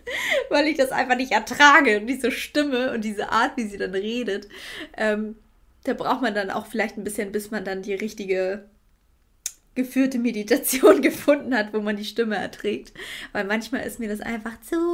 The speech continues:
la la la und vielleicht noch eine Stimmlage, die ich überhaupt nicht ab kann. Und dann entspannt mich das nicht, das macht mich aggressiv. Gut, es, es lenkt mich vielleicht auch ab <laughs> von der Angst.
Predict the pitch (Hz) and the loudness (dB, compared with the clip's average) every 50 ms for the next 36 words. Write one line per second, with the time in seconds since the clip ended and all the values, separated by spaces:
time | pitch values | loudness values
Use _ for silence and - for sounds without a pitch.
0 | 349 349 349 320 277 277 277 285 285 277 269 262 262 254 262 294 330 339 339 339 | 0 0 0 0 0 0 0 -2 -2 -2 0 0 0 0 -2 -2 -2 -2 -2 -2
1 | 339 359 349 - - - - - - - - - - 254 277 247 240 233 - - | -4 -6 -6 -10 -20 -20 -20 -20 -20 -20 -16 -8 -4 -2 0 0 -2 -4 -8 -12
2 | - - - - _ _ _ _ _ _ _ _ _ - - 285 294 294 285 294 | -20 -20 -20 -20 _ _ _ _ _ _ _ _ _ -6 -2 -2 0 0 0 -2
3 | 285 269 - 262 262 - - 339 320 349 359 320 320 311 302 311 330 311 330 330 | -2 -2 -2 -4 -4 -2 -2 -2 -2 -2 -2 -2 0 2 4 4 4 2 0 0
4 | - 262 262 302 - - - 202 247 226 - 285 320 370 370 - - - 339 - | 0 0 -2 -2 -4 -6 -8 -6 -6 -6 -4 -4 -4 -4 -6 -4 0 0 0 0
5 | - - - 320 - - - - - 233 240 311 427 - - - - - - - | 0 -2 -2 -2 -4 -8 -10 -6 -4 -4 -4 -4 -6 -10 -12 -18 -18 -18 -18 -14
6 | - - 220 214 220 220 214 208 208 - - _ _ _ _ - 226 240 233 - | -10 -6 -2 0 2 2 0 -2 -8 -12 -20 _ _ _ _ 0 2 2 2 2
7 | - 254 208 190 247 277 262 - 208 202 208 - 220 247 302 381 - - - - | 4 4 4 4 2 0 0 2 2 0 0 0 0 -2 -2 0 -2 -4 -4 -6
8 | - - - - - _ _ - 127 - - - - 240 214 - - 214 - 247 | -10 -10 -12 -12 -14 _ _ -12 -8 -8 -8 -6 -4 -4 -2 -2 -2 -4 -2 -4
9 | 240 - - 254 254 277 381 370 - - _ _ _ _ _ _ _ _ _ _ | -6 -2 0 0 0 0 0 -2 -4 -16 _ _ _ _ _ _ _ _ _ _
10 | _ - _ _ _ - - - - - _ - 285 277 - - - - 208 196 | _ -20 _ _ _ -20 -20 -20 -20 -10 _ 2 2 2 2 0 -4 -4 -4 -4
11 | 185 - 214 214 - 220 208 214 - 196 - - 196 185 175 - - - 208 208 | -4 -4 -6 -4 -2 0 0 0 -2 -6 -8 -6 -4 -4 -4 0 2 2 2 2
12 | - - - - - - - - 294 - - - 453 - - 269 247 190 165 190 | 2 0 0 -2 -4 -10 -10 -10 -12 -6 2 6 8 8 8 8 6 6 6 4
13 | 202 196 202 214 - - - | 0 0 -2 -6 -8 -6 -4